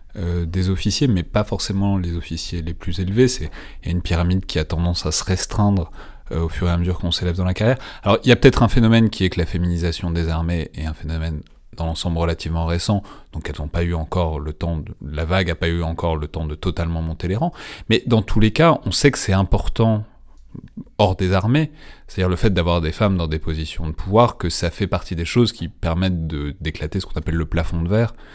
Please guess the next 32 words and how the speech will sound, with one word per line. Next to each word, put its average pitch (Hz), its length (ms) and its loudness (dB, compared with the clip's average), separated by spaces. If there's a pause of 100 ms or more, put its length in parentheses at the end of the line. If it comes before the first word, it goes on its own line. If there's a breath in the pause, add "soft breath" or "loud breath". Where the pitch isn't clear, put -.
(420 loud breath)
c'est-à-dire 82 400 -4
cette - 220 -6
espèce 82 460 -2
de, 78 340 -2
de, 76 540 -6 (540)
d'autocensure 85 840 -2
aussi, 104 220 -2
dans 85 140 -2
une 78 100 -4
certaine 78 300 -6
mesure, 107 240 -2
dont 87 180 -4
on 80 80 -4
parlait 78 300 -2
tout - 200 -6
à 82 60 0
l'heure, 110 220 2 (420 loud breath)
euh, 80 160 0
pour - 200 -4
la 78 100 -2
place 85 220 -2
des 98 60 -4
femmes. 165 180 -2 (300 loud breath)
C'est-à-dire, 104 340 6
est-ce - 180 2
que, 131 440 8
euh, 80 460 0 (1040)
le - 60 2
fait - 120 4
d'avoir 92 220 4
des 85 80 0
femmes 98 360 0